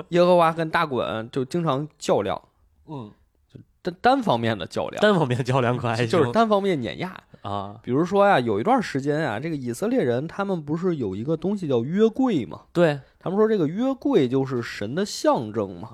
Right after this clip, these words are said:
Speaker 2: 啊。
Speaker 1: 上帝的象征。
Speaker 2: 是。
Speaker 1: 所以我们得保护好。
Speaker 2: 嗯。
Speaker 1: 因为他们有十二个家族，就是十二支儿。
Speaker 2: 嗯。
Speaker 1: 有一支儿就是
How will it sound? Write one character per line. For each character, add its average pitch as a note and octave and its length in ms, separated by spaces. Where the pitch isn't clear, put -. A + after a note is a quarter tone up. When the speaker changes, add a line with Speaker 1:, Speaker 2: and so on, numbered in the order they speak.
Speaker 2:
啊。 A#2 100
Speaker 1:
上 A2 220
帝 G#3 120
的 F3+ 120
象 F#3 340
征。 A2+ 100
Speaker 2:
是。 C#3 200
Speaker 1:
所 E3+ 180
以 A3 60
我 D#3 180
们 A#2+ 100
得 F#3 120
保 G#2+ 240
护 B3+ 200
好。 - 260
Speaker 2:
嗯。 G#2+ 220
Speaker 1:
因 D3+ 60
为 D#3 40
他 A3+ 200
们 G#3+ 80
有 B2 100
十 - 240
二 A#3 200
个 G#2+ 100
家 A3+ 300
族， A2 340
就 A#2 120
是 - 80
十 - 120
二 F#3+ 180
支 - 160
儿。 F#3+ 220
Speaker 2:
嗯。 A2+ 320
Speaker 1:
有 A2 180
一 C#3+ 100
支 F3 180
儿 B3 140
就 G#3 100
是 B2 60